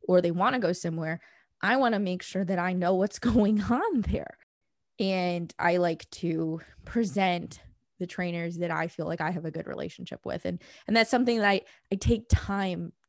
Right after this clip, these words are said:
to meet with trainers, to talk to them.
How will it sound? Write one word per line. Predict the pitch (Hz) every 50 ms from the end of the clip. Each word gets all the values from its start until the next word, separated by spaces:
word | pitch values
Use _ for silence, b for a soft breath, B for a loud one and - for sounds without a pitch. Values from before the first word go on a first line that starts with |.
| _ -
to | - - 202 180 180 180 175 185 180 - _ _ _ _ _ _ _ _ _ _ _ -
meet | 185 175 190 202 208 - -
with | 196 185
trainers, | - - 190 180 180 175 165 165 175 -
to | - - 185
talk | - - 165 170 165 170 170 -
to | - - 208 180
them. | 185 175 170 165 160 170